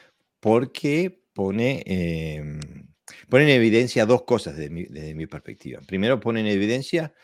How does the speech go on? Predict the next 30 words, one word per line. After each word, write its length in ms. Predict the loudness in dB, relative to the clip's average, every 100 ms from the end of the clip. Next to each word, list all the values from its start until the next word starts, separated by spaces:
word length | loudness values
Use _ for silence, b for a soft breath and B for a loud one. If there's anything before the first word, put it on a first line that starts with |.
| b b b b b
de 340 | -4 2 2 2
que 440 | 2 4 2 -2 _
la 320 | -12 -10 -8
persona 460 | -10 -10 -2 0 0
que, 240 | -2 -4 -6 -8
que 100 | -8
hace 160 | -8 -6
la 100 | -6
pregunta 420 | -4 -6 -6 -6
cree 320 | -2 2 2
que 100 | 0
el 80 | -8
karate 540 | -4 0 -2 -2 -4 -4
normativo, 720 | -6 -2 -2 0 0 0 -4
por 100 | -10
así 180 | -12 -12
decirlo, 520 | -12 -10 -8 -8 -12 _ _ _ _ _ _
es 260 | -2 -2 -6
funcional, 520 | -12 -10 -14 -16 -18 _ _
que 200 | -6 -6
es 240 | -8 -20 _ -20 -12
funcional 400 | -10 -4 -2 0
desde 140 | -2
el 80 | -4
punto 240 | -8 -6
de 80 | -4
vista 300 | -4 -4 -4
de 140 | -4 -6
que 140 | -8
funciona, 760 | -10 -12 -10 -4 -2 0 -2